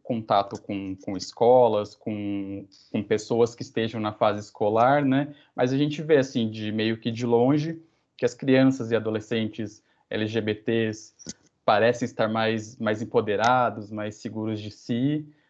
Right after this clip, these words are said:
mas eu também acredito que seja muito por conta do, do conteúdo diversificado que a gente tem na internet, mais esclarecedor, mais, mais informação mesmo.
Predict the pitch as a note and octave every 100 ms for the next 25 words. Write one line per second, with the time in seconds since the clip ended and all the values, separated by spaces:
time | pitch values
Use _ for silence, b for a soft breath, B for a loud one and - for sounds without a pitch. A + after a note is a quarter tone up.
0 | b - C3 C3 C#3 C3 D#3 E3+ C#3 C3
1 | C3+ - - A#2+ A#2+ A#2+ C3 C3+ C3 C3
2 | A2+ A#2 A#2 A2 G#2+ G#2+ - A2+ A2+ A2
3 | A2+ A2 A2 A2 - A#2+ A2+ G#2+ G#2+ G#2
4 | G#2 - G#2+ G2 G2 G2+ G2 A#2+ B2+ A2
5 | - G#2 G#2 G2+ G2+ _ _ _ _ -
6 | G#2+ G2+ - G2+ G2+ A#2 C3 A#2 G#2 G#2
7 | G#2 G#2 G#2 A2 A#2+ A2 G#2+ - A2 G#2
8 | A2 B2 D3+ F#3 G3